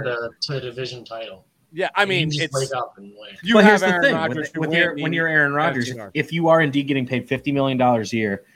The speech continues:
Speaker 3: and you get to beat up on the shitty-ass Lions, Bears, and Vikings six games out of your season, like, that's your competition, you're at least gonna win five of those. Um,
Speaker 2: Yeah.
Speaker 3: you're gonna be the number one seed, like, 'cause like you just said, Russ is gone, Brady's gone.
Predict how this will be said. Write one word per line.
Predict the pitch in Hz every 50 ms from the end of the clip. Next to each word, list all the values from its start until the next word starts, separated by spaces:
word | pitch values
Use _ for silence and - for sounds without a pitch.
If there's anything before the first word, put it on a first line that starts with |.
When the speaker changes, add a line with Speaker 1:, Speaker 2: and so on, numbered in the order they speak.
| _ _ -
Speaker 3:
and | 113 120 120
you | 127
get | 127 127 131
to | - 131
beat | 117 127 131
up | 127 123 -
on | 120 113
the | 113
shitty-ass | 110 - - 131 131 127 120 117 110 -
Lions, | - 110 110 113 117 120 127 123
Bears, | 117 92 110 110 113 110 107
and | 104 98
Vikings | 101 110 110 104 - 104 98 98 98 92 - -
six | - - - - 120 - -
games | - 120 113 110 107 107
out | 110 104
of | 104
your | 104 98 95
season, | - - 120 113 95 92 92 101 - _ _ _ _ _ -
like, | 110 104 -
that's | - 117 113 123 123 -
your | 139 123
competition, | - - 135 123 - - 110 - - 113 117 - - 143 147 160 156 - _ _ _ _ _ _ _ _ _ - _ -
you're | 113 110 120 113 117
at | 117 98
least | 95 110 107 - -
gonna | 107 92
win | 90 98 98 92
five | - - - - 117 104 104 92
of | 95 90
those. | 85 85 92 95 - - _ _ _ _ _ _ _ _ _
Um, | - 101 98 101 101 101 98 98 95 - _ _ _ _ _ _ _ _ _ _ _ _ -
Speaker 2:
Yeah. | 120
Speaker 3:
you're | 135 139
gonna | 135 175 175 175
be | 180 180
the | 160 165
number | 156 147 147 147 147
one | 139 139 135
seed, | 131 - - 135 123 123 123 123 123 120 _ _ _
like, | - 120 123 -
'cause | - 139 123 117
like | 113 120 120 -
you | 135 123
just | 117 - -
said, | 131 107 90
Russ | 107 123 123 123 -
is | 117 101
gone, | 98 113 101 101 98 90 90 - _ _ _ _ _ _ _ _ _ -
Brady's | 131 131 127 123 117 110 104
gone. | 98 110 101 101 101 101 98